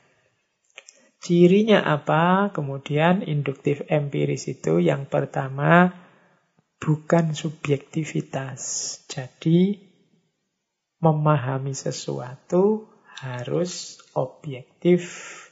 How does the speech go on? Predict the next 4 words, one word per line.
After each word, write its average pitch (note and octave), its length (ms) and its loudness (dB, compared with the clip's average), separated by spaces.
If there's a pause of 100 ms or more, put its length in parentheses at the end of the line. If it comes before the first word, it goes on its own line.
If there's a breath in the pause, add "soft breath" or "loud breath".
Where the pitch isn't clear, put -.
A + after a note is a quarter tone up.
cirinya. C#3 560 -6 (800 soft breath)
Jadi D3+ 320 -6
bukan D3+ 400 -2
prasangka D#3 720 -2